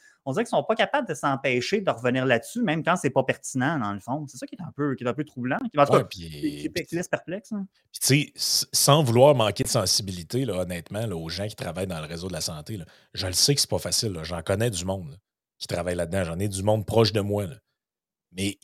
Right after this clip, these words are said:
Speaker 2: il y a d'autres métiers aussi que c'est pas facile, là.
Speaker 1: Mhm.
Speaker 2: On n'entend pas parler à tous les jours de, « Ah, ces policiers ou policières qui démissionnent parce que c'est trop dur à aller dans des réserves ou je sais pas quoi. »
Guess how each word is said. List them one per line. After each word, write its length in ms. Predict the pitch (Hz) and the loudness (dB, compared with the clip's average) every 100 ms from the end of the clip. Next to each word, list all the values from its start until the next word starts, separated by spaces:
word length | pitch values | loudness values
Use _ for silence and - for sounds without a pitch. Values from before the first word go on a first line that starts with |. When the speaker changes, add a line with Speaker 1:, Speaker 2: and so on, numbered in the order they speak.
| - _ _ _ | -20 _ _ _
Speaker 2:
il 100 | 101 | 4
y 40 | |
a 40 | 107 | 8
d'autres 300 | 113 160 139 | 10 8 6
métiers 260 | 113 - | 4 4
aussi 240 | 185 - 156 | 4 4 4
que 60 | |
c'est 80 | - | 4
pas 100 | 104 | 2
facile, 360 | 104 98 - 127 | 4 2 2 -2
là. 120 | 85 101 _ _ _ - | -6 -12 _ _ _ -8
Speaker 1:
Mhm. 240 | 110 135 | -2 2
Speaker 2:
On 100 | 107 | 4
n'entend 320 | 113 120 143 | 6 6 6
pas 160 | 123 190 | 10 10
parler 380 | - 104 123 151 | 10 8 8 6
à 40 | |
tous 200 | 98 117 | 4 2
les 160 | 113 98 | 2 0
jours 420 | 90 123 147 120 | 2 4 4 2
de, « 260 | 90 92 85 - - | 0 -4 -4 -10 -14
Ah, 240 | - 110 107 | -2 2 4
ces 260 | - 120 | 4 2
policiers 960 | 110 143 123 113 - - 110 120 127 123 | 2 4 4 4 2 2 2 0 0 0
ou 80 | 92 | 0
policières 640 | 120 107 98 107 113 117 | 0 2 2 2 2 0
qui 120 | - | -2
démissionnent 1040 | 95 104 107 95 - 98 110 117 117 113 107 | -6 -6 -2 2 2 2 0 0 -2 -4 -2
parce 260 | 95 - - | -2 0 0
que 100 | 104 | 2
c'est 200 | - 95 | 2 0
trop 280 | - 107 | 0 2
dur 600 | 98 85 104 117 117 110 | 2 0 0 2 0 0
à 140 | 98 90 | 0 0
aller 340 | 90 98 107 | -2 -2 -2
dans 160 | 104 95 | -2 -2
des 260 | 95 95 | -4 -4
réserves 720 | 92 98 92 98 104 110 104 90 | -2 -2 0 0 2 2 0 0
ou 40 | |
je 80 | - | 0
sais 80 | 98 | 0
pas 160 | 98 | -2
quoi. » 280 | - 98 104 | -4 -2 0